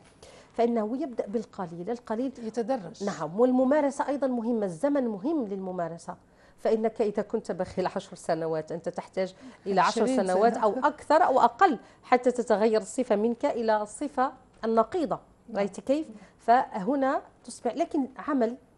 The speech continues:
Speaker 1: أنت مطالب به وأنت ملزم به.
Speaker 2: محاربة
Speaker 1: حتى،
Speaker 2: هذه
Speaker 1: نعم.
Speaker 2: النفس ومجاهدتها، يعني.
Speaker 1: مجاهدتها. يدخل كله في تزكية النفس وفي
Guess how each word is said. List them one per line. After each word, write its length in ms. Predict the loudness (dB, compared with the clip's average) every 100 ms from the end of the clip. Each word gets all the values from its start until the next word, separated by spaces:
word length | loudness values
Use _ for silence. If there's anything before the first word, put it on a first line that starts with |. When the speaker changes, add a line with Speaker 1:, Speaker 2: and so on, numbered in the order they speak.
| -8
Speaker 1:
أنت 160 | -6 -4
مطالب 480 | -6 -4 -2 -2 -6
به 240 | -12 -12 -16 _ _ _
وأنت 320 | -2 -2 -2 -6
ملزم 580 | -4 -4 -6 -8 -8
به. 300 | -10 -12 -12 -14 _ _ -18
Speaker 2:
محاربة 540 | -10 -2 -2 0 0
Speaker 1:
حتى، 140 | 0
Speaker 2:
هذه 160 | -4 -6
Speaker 1:
نعم. 160 | -6 -6
Speaker 2:
النفس 380 | -10 -12 -16
ومجاهدتها، 720 | -14 -12 -12 -14 -12 -16 -16 -16
يعني. 240 | -16 -18 -16
Speaker 1:
مجاهدتها. 800 | -8 -4 -2 -2 -2 -6 -10 -10 -6
يدخل 240 | -6 -4
كله 260 | -4 -4 -4
في 100 | -6
تزكية 360 | -12 -8 -6 -6
النفس 300 | -8 -8 -10 -12
وفي 300 | -10 -8